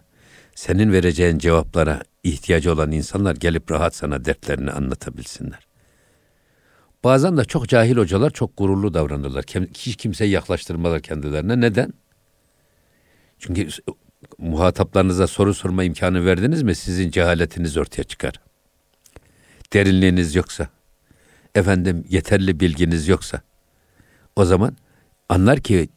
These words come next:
cemaat, "Ha ya, bu adam bakmayın böyle gururlu, kibirli dolaştığını, aslında kof bir adammış."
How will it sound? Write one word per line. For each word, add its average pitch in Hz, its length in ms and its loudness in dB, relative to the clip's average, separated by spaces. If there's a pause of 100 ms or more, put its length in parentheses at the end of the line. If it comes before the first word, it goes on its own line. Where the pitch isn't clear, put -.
(140)
cemaat, 87 420 2
"Ha 101 120 2
ya, 92 260 0
bu 95 120 2
adam 87 320 0
bakmayın 90 380 0
böyle 80 300 0 (380)
gururlu, 85 340 2
kibirli 80 440 0
dolaştığını, 76 500 0
aslında 82 440 0
kof - 360 -2
bir 90 80 0
adammış." 73 520 -4